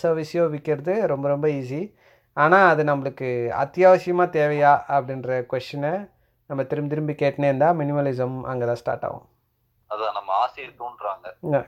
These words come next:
Speaker 1: கரெக்ட். அதை பிடிச்சி இழுக்கிறான், தூண்டுறாங்க கூட இல்ல. ஹூக் போட்டு எங்கேயோ சம்மந்தமே இல்லாம கார்னர்ல எங்கேயோ இருக்கிறவனை பிடிச்சி இழுத்துன்னு வருது. அதுவும் இன்டர்நெட் உலகத்துல சொல்லவே தேவையில்ல.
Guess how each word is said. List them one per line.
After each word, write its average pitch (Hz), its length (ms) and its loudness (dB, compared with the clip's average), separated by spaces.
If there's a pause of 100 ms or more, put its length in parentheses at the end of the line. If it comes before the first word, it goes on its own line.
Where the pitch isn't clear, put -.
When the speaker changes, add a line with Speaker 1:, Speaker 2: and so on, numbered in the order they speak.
Speaker 1:
கரெக்ட். - 320 -6 (1120)
அதை 135 260 0
பிடிச்சி 190 460 -6
இழுக்கிறான், 180 380 -2
தூண்டுறாங்க 190 480 -2
கூட 185 180 -2
இல்ல. 147 240 -6 (420)
ஹூக் 202 260 -6
போட்டு 185 480 0
எங்கேயோ 175 520 -4
சம்மந்தமே 170 380 -6
இல்லாம 175 380 0
கார்னர்ல 156 800 -2
எங்கேயோ 143 280 -6
இருக்கிறவனை 147 480 -4
பிடிச்சி 147 260 -14
இழுத்துன்னு 147 260 -10
வருது. 139 180 -4
அதுவும் 135 300 -4
இன்டர்நெட் 147 400 -4
உலகத்துல 139 260 -6
சொல்லவே 135 460 -4
தேவையில்ல. 127 400 -4